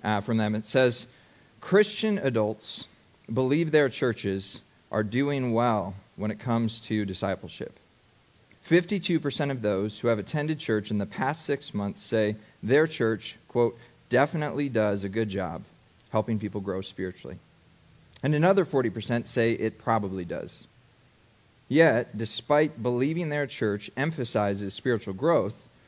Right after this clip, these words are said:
only twenty percent of Christian adults are involved in some sort of discipleship activity.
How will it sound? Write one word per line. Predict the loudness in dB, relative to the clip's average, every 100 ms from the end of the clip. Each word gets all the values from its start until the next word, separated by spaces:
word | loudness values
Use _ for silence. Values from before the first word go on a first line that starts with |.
| _ -2
only | 0 0
twenty | 0 0 0
percent | 0 -2 -2
of | -2
Christian | -2 -4 -4 -6 -4
adults | -2 0 0 0 -2
are |
involved | 0 2 2 2
in | 0
some | -2 -2 -2
sort | -2 -2 0 -2
of | -6
discipleship | -6 -2 -2 -4 -8 -4 -4 -4 -10
activity. | -10 -8 -8 -8 -10